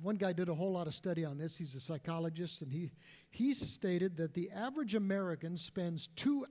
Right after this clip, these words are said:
hours a day, average American spends two hours a day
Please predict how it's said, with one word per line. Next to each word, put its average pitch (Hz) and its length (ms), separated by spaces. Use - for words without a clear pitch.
hours 226 640
a 180 80
day, 139 600
average 214 380
American 190 540
spends 165 320
two 247 200
hours 220 280
a 190 40
day 156 300